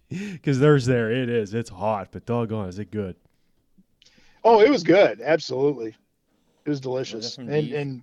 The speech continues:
Speaker 2: like I said,
Speaker 3: Not
Speaker 2: needed
Speaker 3: real
Speaker 2: on a
Speaker 3: fish.
Speaker 2: day like
Speaker 3: Yeah.
Speaker 2: that,
Speaker 3: Oh,
Speaker 2: you know,
Speaker 3: yeah.
Speaker 2: when there was that much cold and snow and everything like that. Uh, you guys, uh, you guys been, uh, back up any runs like that and, uh,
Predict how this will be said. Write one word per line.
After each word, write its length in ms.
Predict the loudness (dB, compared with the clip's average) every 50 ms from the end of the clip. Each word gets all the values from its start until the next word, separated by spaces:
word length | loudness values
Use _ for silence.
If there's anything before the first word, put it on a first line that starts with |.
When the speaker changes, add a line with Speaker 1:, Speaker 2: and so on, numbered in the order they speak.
| -4 -2
Speaker 2:
like 120 | 0 0
I 40 | 0
said, 260 | 0 0 0 0 0
Speaker 3:
Not 80 | -2 -2
Speaker 2:
needed 180 | 2 2 4 4 4 2
Speaker 3:
real 20 |
Speaker 2:
on 140 | 0 -2 -4
a 20 | -6
Speaker 3:
fish. 80 | -6
Speaker 2:
day 140 | -6 -4 -4
like 160 | -4 -4 -6
Speaker 3:
Yeah. 120 | -6 -6 -6
Speaker 2:
that, 260 | -6 -6 -8 -10 -12 _
Speaker 3:
Oh, 160 | -12 -8 -6
Speaker 2:
you 60 | -6
know, 60 | -4
Speaker 3:
yeah. 80 | -4 -6
Speaker 2:
when 100 | -6 -6
there 80 | -6 -6
was 120 | -6 -6 -6
that 180 | -6 -6 -6
much 260 | -8 -10 -10 -12 -16 -18 _ _ _ _ _ _ _ _ _ _ _ _ _
cold 360 | 4 6 8 10 10 8 8
and 100 | 6 0 -4
snow 400 | -4 -2 -2 0 0 0 0 -2
and 100 | -2 -4
everything 340 | -4 -4 -4 -6 -6 -8
like 160 | -6 -8 -8 -6
that. 300 | -4 -4 -2 -2 -4 -4 _ -8 -6
Uh, 380 | -4 -4 -2 -2 -2 -4 -4 -8 _ _ _ _ _ _ _ _ _ _ _ _ _ _ _ _ _ _ _
you 100 | -6 -2
guys, 320 | 2 4 6 6 6 8
uh, 280 | 8 8 8 8 8 8
you 80 | 6 6
guys 180 | 6 6 6 6
been, 320 | 6 6 6 6 4 2
uh, 440 | 2 4 6 6 6 6 6 6 4
back 320 | 4 2 2 2 2 2
up 160 | 0 -2 -2 _ _ _ _ _ _ _ -12
any 160 | -10 -8 -4 -2
runs 320 | -2 -2 -2 -2 -2 0
like 180 | 0 0 0 0
that 340 | 2 4 4 4 4 2 -2
and, 240 | -8 -12 -10 -6 -4
uh, 240 | -4 -4 -4 -6